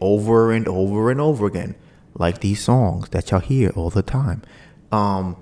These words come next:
so then, like I said, so we got, we got, um, the peanut thing. You, I feel like you hear a lot of, uh, marketing behind peanuts. You hear a lot of marketing behind, uh, spinach with Popeye. You have,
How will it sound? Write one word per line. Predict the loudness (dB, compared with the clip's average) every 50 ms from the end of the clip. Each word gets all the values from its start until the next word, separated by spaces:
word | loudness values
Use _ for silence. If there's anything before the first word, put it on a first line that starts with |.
| -18 -20 -8
so | -4 -2 -2 0
then, | 2 2 4 4 4 2 0 -4 -8 -14 -20 -20 -20 -20 -20 -20 _ -20 -20 -20 -20 -20 _ -20 -6 -2
like | -2 -2
I |
said, | 2 2 0 0
so | 2 0
we | 2 4
got, | 4 4 4 2 0 -4 -6
we | -6 -6
got, | -4 -2 -2 -4 -4 -6 -8 -16 -20 -20 -20 -20 -20 _ -20 _ _ _ _ -20 -20 _ _ _ _ _ -10
um, | -8 -6 -6 -4 -6 -6 -8 -10 -10 -12 -16 -18 _ _ _ _ -20 -10 -8
the | -8
peanut | -4 -2 -2 -2 0 -2 -2 -4 -4 -4
thing. | -4 -4 -4 -4 -6 -8 -12 -16 -14
You, | -10 -8 -8 -6 -6 -4 -4 -4
I | -4
feel | -2 -2 -2
like | -2
you | 0
hear | 2 2 2
a |
lot | 2 2 0 0 0
of, | 0 -2 -4 -6 -14 -8 -4
uh, | -2 0 0 0
marketing | 0 0 0 0 0 0 -4 -4 -4
behind | -4 -4 -4 -4 -4
peanuts. | -4 -4 -4 -2 -2 -2 -4 -6 -10 -18 -20 -20 -20 -20 _ -16 -6
You | -4 -2
hear | -2
a |
lot | 0 0 -2
of | 0
marketing | 0 -2 -2 -2 -2 -4 -4 -4
behind, | -6 -6 -6 -6 -6 -6 -8 -10 -12 -14 -16 _ -20 _ -20 _ _ -20 _ _ _ -6
uh, | -4 -2 0 0 0 -2 -2 -4 -4 -6 -8 -8 -10 -14 -14 -16
spinach | -16 -18 -4 -2 0 0 2 0 0 -2 -4 -6 -12 -16 -18 -14
with | -8 -8 -6 -4
Popeye. | 0 0 0 0 0 0 0 0 0 0 -2 -4
You | -4 -4 -4
have, | -2 -2 -2 -2 -2 -2 -2 -4 -6 -8 -10